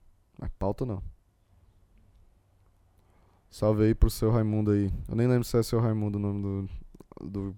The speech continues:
véi fictício que eu mandei. Mas muito obrigado por terem me ou-, ouvido até aqui. Esse é o seu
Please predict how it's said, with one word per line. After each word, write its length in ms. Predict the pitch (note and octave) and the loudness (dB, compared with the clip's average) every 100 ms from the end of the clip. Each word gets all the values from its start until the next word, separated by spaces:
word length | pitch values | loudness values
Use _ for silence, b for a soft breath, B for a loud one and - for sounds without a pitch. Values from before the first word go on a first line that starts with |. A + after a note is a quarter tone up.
| - | -12
véi 360 | G2+ F#2+ G2+ G#2 | -10 0 2 2
fictício 520 | - G2 - G#2 - | 0 -8 -6 -6 -4
que 80 | G#2+ | -4
eu 60 | |
mandei. 220 | G2+ F#2+ F2+ b b - | -2 -2 -4 b b -4
Mas 160 | A#2 | 0
muito 280 | B2 C#3+ D#3 | 2 0 2
obrigado 280 | D#3 D3+ D3 | 2 2 2
por 160 | - B2+ | 0 0
terem 240 | C#3 C3+ | 2 2
me 240 | C3 C3+ - | 2 0 2
ou-, 200 | C3 C3 | 4 4
ouvido 720 | C3 B2 A#2+ B2+ B2 A2+ A2+ - _ | 2 0 -2 -2 -4 0 0 0 _
até 360 | G#2+ - A2+ A2+ | -6 0 0 0
aqui. 360 | - B2+ D#3 - _ _ _ _ _ _ _ _ _ - - | -2 -4 -4 -6 _ _ _ _ _ _ _ _ _ -20 -4
Esse 240 | G#2 A2+ A#2+ | 0 2 2
é 40 | |
o 40 | |
seu 360 | A2+ - A#2 A#2 | 0 2 2 2